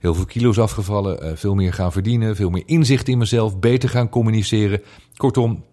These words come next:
alles in het leven is een keuze. Succes, geluk, financieel resultaat. Het is geen toeval,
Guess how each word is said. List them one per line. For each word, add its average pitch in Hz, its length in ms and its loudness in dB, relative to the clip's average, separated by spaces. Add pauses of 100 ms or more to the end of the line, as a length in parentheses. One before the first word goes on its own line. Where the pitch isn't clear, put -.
(160)
alles 175 360 2
in 123 140 0
het 104 100 2
leven 101 440 2
is 95 300 -2
een 98 100 -2
keuze. 76 380 -4
Succes, 139 580 0
geluk, 120 500 0 (160)
financieel 147 560 2
resultaat. 95 520 0
Het 131 120 -6
is 175 140 2
geen 156 180 2
toeval, 123 540 4